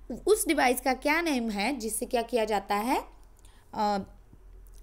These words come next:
अर्थक्वेक को, भूकंप को मापा जाता है, तो उसको क्या कहा जाता है, सीजोमीटर। क्या आएगा, सीजोमीटर। Next one is, which of the following is a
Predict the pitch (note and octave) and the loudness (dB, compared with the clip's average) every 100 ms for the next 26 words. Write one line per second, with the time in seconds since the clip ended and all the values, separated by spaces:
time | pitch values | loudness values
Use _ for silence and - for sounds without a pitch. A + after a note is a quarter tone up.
0 | - - - C#4+ - C4 B3+ C4 D#4+ A3+ | -20 -4 -2 -2 -2 -2 0 2 2 2
1 | A#3 A3+ A#3+ B3 - F#4 - B3 A3 G#3 | -4 -2 -2 -2 -2 -4 -4 -4 -2 -2
2 | F3+ F#3 - F#3+ G3+ - B3+ B3 A#3+ A#3+ | -4 -8 -10 -8 -6 -6 0 0 2 2
3 | A#3+ A3+ A3 A3+ D#4+ A4+ - A#3+ G#3 A3 | 2 2 0 0 0 -2 -2 -2 0 0
4 | F3+ E3 - - - - - G#3 G3+ G3+ | -2 -8 -14 -18 -20 -20 -6 0 0 2
5 | D4 - - - - - C4 G#3+ A3 F#3+ | 0 -2 -14 -20 -8 -2 0 0 -2 -2
6 | C#4+ - - - - - G#3+ - C4 C4 | -4 -6 -12 -20 -20 -4 -4 -4 -2 0
7 | B3+ G#4+ - - - - - - - - | 2 0 -4 -16 -20 -20 -20 -20 -20 -20
8 | - - - - - - - - - - | -20 -20 -20 -20 -20 -20 -20 -20 -20 -20
9 | - A3 D4+ E4+ A4+ - A4+ G4 C#4+ C4+ | -10 4 4 6 0 0 -2 0 0 0
10 | C#4 C#4+ C4+ - | 0 -2 -2 -4